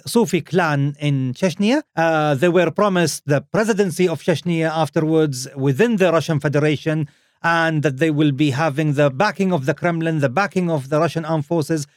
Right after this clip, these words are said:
if they just basically turn their back on the Salafists, the Wahhabists, basically, who are trying to ignite a,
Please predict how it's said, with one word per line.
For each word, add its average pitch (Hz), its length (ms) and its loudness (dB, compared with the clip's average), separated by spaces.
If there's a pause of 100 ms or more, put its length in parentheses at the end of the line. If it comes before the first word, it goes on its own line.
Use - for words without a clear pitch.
(240)
if 208 180 0
they 220 240 0
just 180 240 -2
basically 160 460 0
turn 262 340 2
their 175 140 2
back 135 380 -4 (340)
on 156 480 2
the 139 120 -2
Salafists, 156 540 0
the 160 120 -2
Wahhabists, 143 500 0
basically, 151 340 0
who 135 100 2
are 156 160 2
trying 165 340 0
to 151 300 0 (320)
ignite 175 500 2
a, 160 520 2